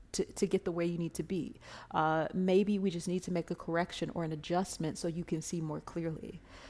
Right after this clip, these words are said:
But I think you have to be very careful of connecting with life coaches who feel like they need to break you down in order to build you back up again. For example, if you go into a coaching session or even a reading session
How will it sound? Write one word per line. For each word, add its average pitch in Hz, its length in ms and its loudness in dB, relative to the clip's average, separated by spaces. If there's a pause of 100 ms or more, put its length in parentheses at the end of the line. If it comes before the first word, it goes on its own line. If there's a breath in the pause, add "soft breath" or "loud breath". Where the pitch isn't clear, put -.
(160 loud breath)
But 190 120 12
I 185 60 12
think 262 440 4
you 202 120 4
have 208 120 6
to 202 60 -4
be 196 120 2
very 180 280 6
careful 185 480 2
of 160 180 4
connecting 170 400 0
with 165 140 -6
life 156 260 0
coaches 160 500 -2 (380 loud breath)
who 190 100 -2
feel 190 240 4
like 160 200 4
they 175 100 4
need 165 200 0
to - 100 -6
break 160 400 -4
you 175 80 -4
down 151 520 0
in 165 120 -2
order 160 180 -2
to 160 80 -8
build 156 320 -2
you 156 60 -8
back 147 260 -4
up 139 160 -4
again. 151 480 -8
For 196 200 0
example, 165 680 -2 (300 loud breath)
if - 160 -2
you 196 80 0
go 202 240 8
into 214 240 2
a 170 60 2
coaching 170 420 0
session 156 560 0
or 160 80 0
even 247 240 2
a 185 60 0
reading 175 400 0
session - 500 -4